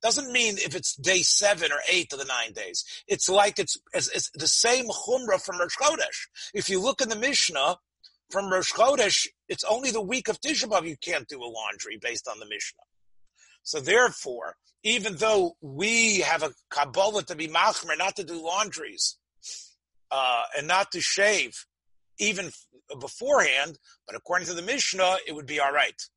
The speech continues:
So therefore, Rav Lubin says, it's not exact like one of the nine days. And therefore, you are allowed to do laundry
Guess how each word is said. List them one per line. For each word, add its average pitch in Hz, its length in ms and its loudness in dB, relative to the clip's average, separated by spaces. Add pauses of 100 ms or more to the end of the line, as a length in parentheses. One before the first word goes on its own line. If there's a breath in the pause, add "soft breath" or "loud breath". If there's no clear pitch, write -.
(580 soft breath)
So 147 180 -10
therefore, 165 800 2 (260)
Rav 117 160 -8
Lubin 185 380 -6
says, 180 500 2 (640 soft breath)
it's - 220 -10
not 202 200 4
exact 180 560 0
like 135 240 -2
one 120 140 -10
of 110 80 -14
the 107 80 -14
nine 92 340 -10
days. - 440 -14 (680 loud breath)
And 127 140 -12
therefore, 175 460 -4
you 143 160 -10 (100)
are 240 220 2
allowed 139 380 0
to 123 60 -12
do 110 160 -16
laundry 170 600 -2